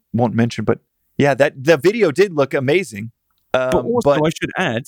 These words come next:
Speaker 2: I pushed that client to, and they did in-person demos. It wasn't like,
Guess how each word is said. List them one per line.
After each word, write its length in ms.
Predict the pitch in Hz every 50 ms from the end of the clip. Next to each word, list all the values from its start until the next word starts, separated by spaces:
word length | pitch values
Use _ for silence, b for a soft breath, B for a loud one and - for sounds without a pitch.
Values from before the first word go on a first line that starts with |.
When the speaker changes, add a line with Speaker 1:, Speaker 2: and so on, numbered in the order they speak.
| - _ -
Speaker 2:
I 120 | - 180
pushed 340 | 185 - - 233 214 - -
that 180 | - 143 - -
client 520 | - 185 180 165 120 120 131 107 - _ -
to, 300 | - 156 135 127 131 - -
and 200 | 160 170 170 165
they 140 | 170 160 151
did 500 | 123 - 220 247 254 214 208 196 190 _ -
in-person 560 | - 185 180 175 170 180 180 170 - 165 156
demos. 580 | 143 175 202 220 143 90 69 52 - - - _ _ _ _ _ _ -
It 160 | 139 180 170
wasn't 280 | - 220 220 240 220 165
like, 420 | 147 160 160 139 120 - _ _